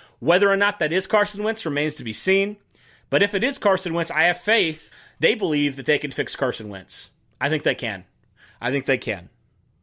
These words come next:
We'll see. But that's kinda my thoughts on Carson Wentz. Let me know what you guys think of Wentz.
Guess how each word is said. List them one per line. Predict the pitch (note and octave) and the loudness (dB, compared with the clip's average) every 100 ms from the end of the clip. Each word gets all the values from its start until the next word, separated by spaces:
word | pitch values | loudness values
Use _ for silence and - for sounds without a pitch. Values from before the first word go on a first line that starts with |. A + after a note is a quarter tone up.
| _ C#3 | _ -2
We'll | D3 | 0
see. | C#3 A2+ F2+ _ _ _ _ _ _ _ _ - | 2 0 -4 _ _ _ _ _ _ _ _ -2
But | |
that's | F#3 F#3 | 0 2
kinda | G3+ D#3 | 0 0
my | D3 C#3+ | 0 0
thoughts | D3+ C3+ | 0 0
on | C#3 C3 | -2 -2
Carson | C#3 C3 B2 B2 | -2 -2 -4 -4
Wentz. | B2+ - | -2 -2
Let | D#3+ | -4
me | C#3+ | -2
know | C#3+ | 0
what | C3 C#3 | 0 0
you | C#3+ | 0
guys | C3 A#2+ | 0 -2
think | - B2 | -6 -6
of | A#2+ | -6
Wentz. | B2+ A#2+ A#2+ - | -4 -4 -4 -8